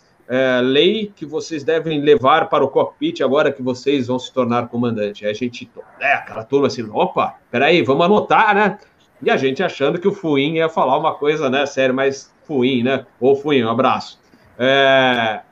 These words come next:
aí, aliás, eu não sei, faz tempo que eu não falo com o Fuim. Você tem notícias, Ita-, ô, Itaberaí? Depois você me passa, se t-, tiver alguma novidade, é, notícia do Fuim, que faz tempo que a gente não tem.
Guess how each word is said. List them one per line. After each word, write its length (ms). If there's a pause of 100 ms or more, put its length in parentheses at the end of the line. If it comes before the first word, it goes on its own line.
(120)
aí, 420
aliás, 540
eu 420
não 160
sei, 400 (160)
faz 220
tempo 220
que 60
eu 60
não 160
falo 300
com 160
o 60
Fuim. 520
Você 200
tem 160
notícias, 520
Ita-, 320
ô, 80
Itaberaí? 520
Depois 260
você 80
me 100
passa, 360
se 200
t-, 160
tiver 220
alguma 460 (200)
novidade, 520
é, 140 (300)
notícia 540
do 80
Fuim, 220
que 80
faz 180
tempo 180
que 60
a 60
gente 240
não 160
tem. 240